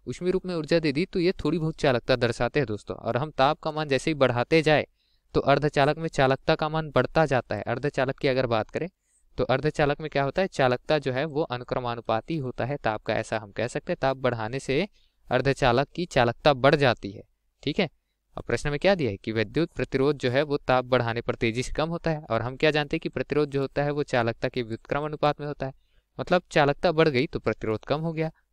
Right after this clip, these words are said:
ठीक है, तो इस तरीके से हमने चालकता बढ़ाई ताप बढ़ाकर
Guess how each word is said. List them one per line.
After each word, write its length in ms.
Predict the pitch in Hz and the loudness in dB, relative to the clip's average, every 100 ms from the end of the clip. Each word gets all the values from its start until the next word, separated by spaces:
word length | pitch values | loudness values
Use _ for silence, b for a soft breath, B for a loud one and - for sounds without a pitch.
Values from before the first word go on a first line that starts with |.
| - | -10
ठीक 120 | 170 | -8
है, 80 | 220 - _ - | -8 -12 _ -2
तो 60 | |
इस 100 | 170 | 0
तरीके 280 | - 170 175 | 4 2 2
से 100 | 190 | 2
हमने 260 | 170 160 180 | 2 0 0
चालकता 420 | - 131 127 170 | 4 4 4 0
बढ़ाई 340 | 139 117 143 - | 2 4 4 4
ताप 200 | 170 170 | 2 4
बढ़ाकर 500 | 190 190 214 226 | 4 4 2 -2